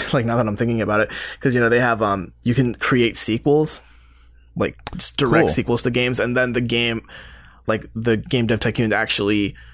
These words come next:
Speaker 1: uh, like, analyzes it based on it being a sequel, you know, so it, like, factors in how good the first game was to, like, generate the hype for the second game and so on.
Speaker 2: Mm-hmm.
Speaker 1: Um, so, you know, if you make a sequel to a bad game, it may not sell as well because that first game was such a flop.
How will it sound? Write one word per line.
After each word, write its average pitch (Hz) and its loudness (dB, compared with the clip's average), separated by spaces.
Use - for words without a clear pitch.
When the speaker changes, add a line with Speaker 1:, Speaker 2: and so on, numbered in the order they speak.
Speaker 1:
uh, 92 0
like, 90 -4
analyzes 117 0
it 107 -4
based 117 0
on 104 -4
it 85 -8
being 104 -4
a 85 -4
sequel, 90 -4
you 90 -4
know, 76 -6
so - -2
it, 80 -6
like, 98 -4
factors 123 -2
in 117 -4
how 117 0
good 110 0
the - -6
first 143 -2
game 139 0
was 123 2
to, - -4
like, 101 -4
generate 120 -2
the 120 -2
hype 113 -2
for 113 -2
the - -4
second 139 0
game 127 0
and 95 -4
so 120 2
on. 147 2
Speaker 2:
Mm-hmm. 110 2
Speaker 1:
Um, 101 -2
so, - 0
you 123 2
know, 113 2
if 113 0
you 135 2
make 127 2
a 117 0
sequel 135 2
to 120 2
a 110 2
bad 110 -2
game, 110 0
it 120 2
may 117 2
not 101 0
sell 123 2
as 113 0
well 98 2
because 98 -2
that 101 0
first - -2
game 87 -8
was 80 -4
such - -4
a - -10
flop. - -4